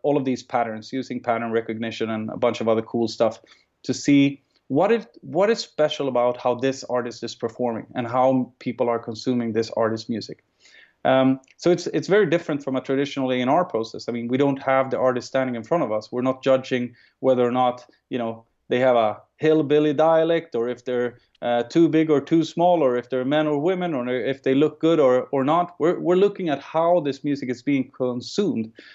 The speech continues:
So it's a very democratic process as far as A and R goes. Um, and then we start to, um, reach out to the artist, um, they've been using our service for free, so hopefully they have a good opinion on who we are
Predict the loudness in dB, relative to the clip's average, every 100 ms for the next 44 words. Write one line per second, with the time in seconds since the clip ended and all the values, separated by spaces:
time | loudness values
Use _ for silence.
0 | _ 0 2 2 2 4 4 2 -2 0
1 | 2 2 -2 _ -4 -4 -10 -10 -6 0
2 | 2 2 -2 -2 0 0 0 -2 -4 -6
3 | -6 -12 _ _ _ 0 2 2 0 -2
4 | 0 2 2 0 2 2 2 0 2 2
5 | 2 -2 _ -2 0 2 0 0 -2 0
6 | 0 -2 -6 _ _ _ -4 -2 0 -2
7 | -6 0 0 4 4 2 0 -4 -4 0
8 | 0 0 -4 -4 0 0 2 0 -2 0
9 | 2 2 2 2 2 0 0 0 0 0
10 | -4 0 2 4 4 2 0